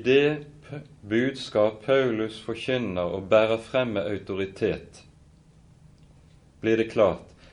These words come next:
dette er det ord som er av Gud, intet mindre. Det er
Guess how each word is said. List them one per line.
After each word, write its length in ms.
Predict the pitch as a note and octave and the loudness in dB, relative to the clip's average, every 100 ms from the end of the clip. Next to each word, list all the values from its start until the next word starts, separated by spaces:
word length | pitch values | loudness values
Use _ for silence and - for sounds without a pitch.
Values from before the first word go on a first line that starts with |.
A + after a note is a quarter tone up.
| - | -8
dette 560 | F#2+ B2+ - - C#3 | 4 4 4 -4 -2
er 240 | - A2+ A2 | 2 0 2
det 160 | B2+ C3 B2+ | 2 2 0
ord 240 | A2+ B2 | -2 -2
som 240 | B2+ B2+ A#2+ | -4 -6 -4
er 160 | A#2 | 0
av 160 | A#2+ A#2 A2 | -2 -2 -4
Gud, 320 | F3+ E3+ - - - - - _ _ - - | -4 -4 -10 -20 -20 -20 -20 _ _ -20 -8
intet 400 | A#2 A#2+ G#2+ F2 | -6 -6 -8 -6
mindre. 320 | F#2 E2+ - - - _ _ _ _ _ - - - - | -6 -8 -12 -20 -20 _ _ _ _ _ -20 -20 -14 -4
Det 140 | G#2 | -2
er 100 | - | 2